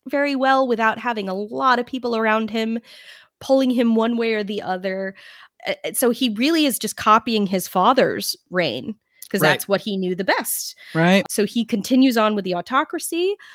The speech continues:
Speaker 1: but unlike his dad, who was very much of his own mind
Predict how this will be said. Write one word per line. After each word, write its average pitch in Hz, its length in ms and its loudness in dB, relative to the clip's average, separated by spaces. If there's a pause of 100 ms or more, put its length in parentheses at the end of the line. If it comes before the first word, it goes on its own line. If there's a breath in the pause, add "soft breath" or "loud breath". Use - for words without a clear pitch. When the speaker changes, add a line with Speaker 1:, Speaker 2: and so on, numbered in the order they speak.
Speaker 1:
but 214 120 4
unlike 220 240 4
his 180 180 -4
dad, 208 440 4
who 185 300 -4
was 175 220 -8
very 190 320 6
much 180 200 -4
of 165 80 -4
his 175 120 -4
own 180 220 -2
mind 175 420 -2